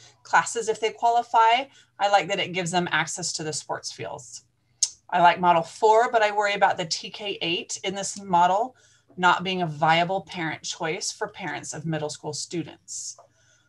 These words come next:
I like Model three, but it contains the most schools. I worry that our, um, the fact that our students will be spread thin across the district.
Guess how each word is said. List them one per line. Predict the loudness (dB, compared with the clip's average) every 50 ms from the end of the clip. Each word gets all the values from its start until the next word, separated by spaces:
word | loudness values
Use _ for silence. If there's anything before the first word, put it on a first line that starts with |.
| _ _ _ -2
I | 2 2
like | 2 2 2
Model | 2 4 4 4 2 0
three, | -4 -8 -10 -6 -4 -4 -4 -4 -4
but | 0 0 0
it | 0 -2 -6
contains | -6 -6 -6 -6 -4 -6 -6 -6 -6
the | -6 -4
most | -4 -4 -4 -4 -4 -6
schools. | -6 -4 -2 -2 0 0 0 -2 -4 -8 -10 -12 _ _ _ _ _ _ _ _
I | 0 0 0
worry | 0 0 -2 -2 0
that | 0 2 2
our, | 2 2 0 -2 -12 -20 -20 _ -4 0
um, | 2 2 2 2 0
the | -2 -4
fact | -4 2 2 2 2 2 -2
that | -6 -4
our | -4 -4 -4
students | -6 -8 -8 -8 -8 -8 -8 -10
will | -10 -10
be | -8 -6
spread | -6 -6 -6 -4 -6 -6 -6 -8 _ _ -8
thin | -6 -4 -4 -4 -4 -6 -8 -8 -10 -18 -20 _ _ _ _ -12
across | -12 -8 -4 -4 -4 -4 -4
the | -10 -10 -8
district. | -6 -6 -6 -4 -4 0 -2 -2 -2 -4 -10 -12 -12 -12